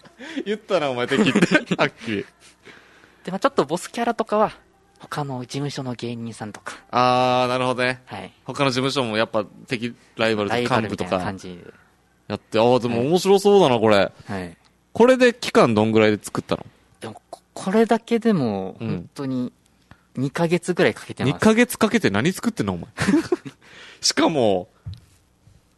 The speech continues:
Speaker 1: ずっと誰にも言わずやってたんでしょ？
Speaker 2: はい。
Speaker 1: <laughs> 怖いんだけど、お前。
Speaker 2: じゃあ、本当は完成した時に、バーンってちょっと出したかったんですけど。
Speaker 1: <laughs> いや、
Speaker 2: ちょっと、
Speaker 1: それもいいけど。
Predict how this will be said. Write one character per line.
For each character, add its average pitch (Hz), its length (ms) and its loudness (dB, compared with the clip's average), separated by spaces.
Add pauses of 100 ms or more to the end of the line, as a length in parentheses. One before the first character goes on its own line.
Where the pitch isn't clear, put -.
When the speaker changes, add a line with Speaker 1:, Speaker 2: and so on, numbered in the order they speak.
(320)
Speaker 1:
ず 135 260 -2
っ 285 40 -4 (240)
と 196 100 2
誰 156 240 4
に 165 140 2
も 156 80 0
言 156 100 4
わ 143 80 4
ず 123 100 -4
や 120 60 4
っ 117 40 -4
て - 100 -20
た 110 100 0
ん 98 60 -8
で 90 60 -10
し 82 60 -12
ょ？ - 60 -14 (240)
Speaker 2:
は - 200 -4
い。 - 60 -8 (220)
Speaker 1:
<laughs> - 240 -6
怖 269 300 4
い 302 80 0
ん 294 100 -2
だ 214 100 4
け 117 80 -2
ど、 98 100 0
お 95 40 -8
前。 95 160 -10
Speaker 2:
じ 139 60 -12 (840)
ゃ 165 40 -4
あ、 - 20 -8
本 233 160 -4
当 - 120 -2
は 240 160 2 (160)
完 254 280 0
成 254 240 -2
し - 100 -10
た 247 140 0
時 247 240 0
に、 175 280 0 (480)
バ 151 180 -2
ー 151 120 -6
ン 127 40 -14
っ - 20 -20
て 95 200 -12
ち - 140 -16
ょ 98 40 -10
っ - 20 -16
と - 100 0
出 113 60 0
し - 60 -10
た 143 100 0
か 113 80 -4
っ - 40 -4
た 104 100 -6
ん 95 60 -6
で 90 60 -8
す 95 40 -8
け 90 100 -10
ど。 185 80 2 (200)
Speaker 1:
<laughs> - 220 -18
い 135 60 -2
や、 131 100 4
Speaker 2:
ち - 0 -
ょ 123 40 -2
っ - 20 -6
と、 - 160 -10
Speaker 1:
そ 175 100 -2
れ 175 80 -6
も 170 100 -6
い 170 100 -6
い 170 40 -18
け 117 140 -2
ど。 92 180 -4